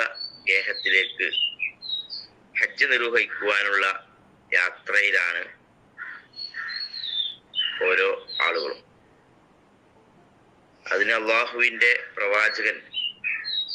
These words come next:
ഇബ്രാഹിം നബി അലൈഹി സ്വലാത്തു വസ്സലാമിന്റെ വിളി വരണമെന്നും ആ വിളിക്ക് നമുക്ക് ഉത്തരം നൽകാൻ തൗഫീഖ് ഉണ്ടാവണമെന്നും ഒക്കെ നമുക്കറിയാവുന്നതാണ്. ആഗ്രഹിച്ചവർക്കൊക്കെ അവിടെ എത്തിച്ചേരുക സാധ്യമല്ലെങ്കിലും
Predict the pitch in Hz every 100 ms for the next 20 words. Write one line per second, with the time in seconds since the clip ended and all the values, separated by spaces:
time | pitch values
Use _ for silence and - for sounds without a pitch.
0 | - 110 110 123 127 131 127 127 127 123
1 | 123 123 - 117 - 110 110 110 110 107
2 | 101 101 107 - _ _ - - 87 90
3 | 95 98 95 95 - - _ _ _ _
4 | - - - - 101 107 107 - 123 120
5 | 113 107 - 107 117 117 117 113 107 113
6 | 110 - - - _ _ _ - 101 98
7 | 101 110 110 110 104 101 101 101 101 98
8 | 95 - - 110 - 90 90 95 80 78
9 | 76 76 64 - _ - - - - -
10 | - _ - 82 87 98 98 98 107 104
11 | 107 98 - 120 117 120 - 117 120 113
12 | 110 110 113 104 104 101 98 92 90 -